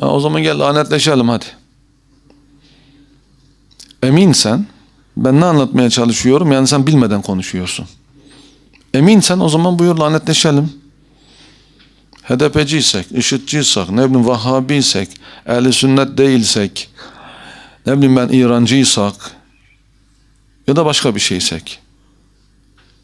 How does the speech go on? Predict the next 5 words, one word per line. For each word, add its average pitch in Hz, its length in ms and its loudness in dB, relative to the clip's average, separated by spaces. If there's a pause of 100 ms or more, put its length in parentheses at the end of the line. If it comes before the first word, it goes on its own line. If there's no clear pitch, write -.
buyur 156 300 2
gel 156 300 0
lanetleşelim. 156 760 0 (4000)
Ben 180 420 0
onun 143 580 0